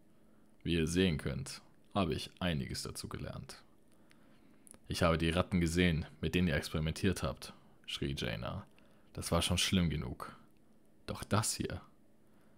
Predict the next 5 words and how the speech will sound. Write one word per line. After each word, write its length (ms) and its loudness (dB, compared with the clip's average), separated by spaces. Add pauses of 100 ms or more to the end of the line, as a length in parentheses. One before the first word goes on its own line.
(440)
Ich 120 -8
habe 180 4
meine 220 2
Forschungen 540 0
vorangetrieben 1000 -2